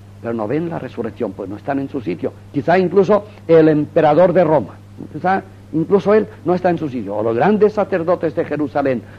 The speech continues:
o quizá los grandes cristianos de ahora, a lo mejor no están en su sitio. Tú vete a Nazaret, en Galilea, y allí verás al Señor. ¿Y cómo le verás?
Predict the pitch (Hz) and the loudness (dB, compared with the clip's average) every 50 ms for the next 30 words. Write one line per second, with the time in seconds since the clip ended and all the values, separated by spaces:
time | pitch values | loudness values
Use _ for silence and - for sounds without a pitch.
0 | - - 180 190 185 202 170 220 214 208 202 202 196 208 208 208 196 196 190 - | -4 -2 -2 0 0 0 2 4 4 6 6 6 4 4 2 2 0 0 -2 -2
1 | - 175 180 170 - - 180 185 180 180 160 156 139 123 147 131 120 104 104 - | -2 -4 -4 -4 -2 -2 0 2 2 2 0 -2 -2 -2 0 0 0 -2 -4 -10
2 | - - - - - 147 143 139 139 147 143 - 196 208 196 196 202 196 196 - | -16 -20 -8 -2 0 0 2 2 0 0 0 0 0 0 2 0 0 -2 -2 -2
3 | - 190 185 190 185 175 - 170 143 - 113 98 - - - - - - - - | -2 -2 -2 -2 -4 -4 -6 -8 -8 -8 -10 -12 -14 -16 -20 -20 -20 -20 -20 -20
4 | - - - 190 208 202 185 202 196 - - 147 139 135 117 - 131 127 139 156 | -20 -6 2 4 6 6 6 4 2 2 0 -2 -2 -2 -4 -4 -4 -2 -2 -2
5 | 151 - - - - - - 95 107 110 151 156 147 120 127 139 139 127 - - | -2 -4 -10 -20 -20 -18 -14 -8 -4 -2 0 0 0 0 0 0 0 -2 -4 -8
6 | - - - - - 120 113 135 190 220 185 156 139 113 117 107 - - - 101 | -18 -20 -16 -8 -6 -6 -4 -2 -2 0 0 0 0 -2 -2 -4 -6 -8 -16 -18
7 | 101 - 98 92 90 - - 90 90 82 - - - - - - - - - - | -14 -12 -12 -12 -12 -12 -12 -12 -12 -12 -14 -18 -20 -20 -20 -20 -20 -20 -20 -20
8 | - - - - 170 175 175 175 175 170 165 180 190 196 143 - | -18 -16 -2 2 2 4 4 4 4 4 4 4 2 2 0 -2